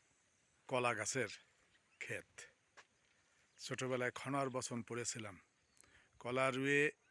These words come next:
না কাটো পাত, তাতেই কাপড়, তাতেই ভাত।" অর্থাৎ কলা গাছ এমন একটি অর্থকরী ফসল, তখন খনা সেটা বুঝতে পেরেছিল। কলা, কাঁচা কলা, কাঁচা সবজি হিসাবে খাওয়া হয়, পাকা কলা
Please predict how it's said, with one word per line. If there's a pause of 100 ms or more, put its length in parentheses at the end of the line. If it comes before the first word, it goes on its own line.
(120)
না
কাটো
পাত, (520)
তাতেই
কাপড়, (600)
তাতেই
ভাত।" (680)
অর্থাৎ (320)
কলা
গাছ
এমন
একটি
অর্থকরী
ফসল, (680)
তখন
খনা
সেটা
বুঝতে
পেরেছিল। (960)
কলা,
কাঁচা
কলা,
কাঁচা
সবজি
হিসাবে
খাওয়া
হয়, (560)
পাকা
কলা